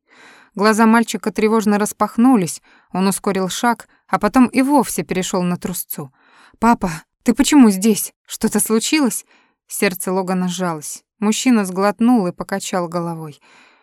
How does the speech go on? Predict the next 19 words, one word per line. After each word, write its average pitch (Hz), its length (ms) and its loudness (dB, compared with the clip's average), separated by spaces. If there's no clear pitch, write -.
«Нет, 214 500 2
просто 220 340 -2
вдруг 220 240 -2
подумал, 214 380 2
что - 200 -6
мы 214 120 2
так 185 180 -4
давно 202 280 2
с - 60 -8
тобой 202 300 0
никуда 190 400 -2
не 185 120 -2
выбирались. 185 680 -4
Ну, 190 280 -2
знаешь, 196 440 0
только 170 300 -6
ты 220 240 -2
и 185 40 -4
я». 170 280 -8